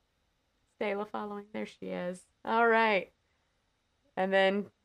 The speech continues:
continue on. I, I imagine we're trying to get to... Oop, I'll leave myself where I am.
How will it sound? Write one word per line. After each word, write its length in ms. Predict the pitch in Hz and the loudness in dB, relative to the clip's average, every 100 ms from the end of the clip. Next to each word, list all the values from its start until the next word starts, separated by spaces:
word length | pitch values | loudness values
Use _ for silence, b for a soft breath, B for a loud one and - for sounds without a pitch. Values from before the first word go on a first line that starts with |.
| _ | _
continue 500 | - 220 254 247 247 | -2 4 8 8 10
on. 400 | 254 254 285 294 - _ _ _ _ _ _ _ _ _ _ - | 10 10 10 6 0 _ _ _ _ _ _ _ _ _ _ -14
I, 140 | 202 202 208 | -8 -8 -2
I 80 | 196 | 0
imagine 460 | 202 208 202 214 202 | 4 6 6 2 2
we're 200 | 202 - - | 0 0 0
trying 420 | 208 196 196 196 _ - | 2 4 2 -6 _ -12
to 80 | 185 | -2
get 360 | 196 202 - | 2 2 0
to... 380 | - 196 190 196 - _ _ _ _ _ - | -4 0 0 -2 -6 _ _ _ _ _ -18
Oop, 100 | 165 | -12
I'll 120 | - 165 | -10 -8
leave 140 | 160 | -8
myself 360 | 160 - 165 - | -8 -8 -6 -2
where 120 | 160 | 0
I 80 | 160 | 2
am. 260 | 175 175 | 4 2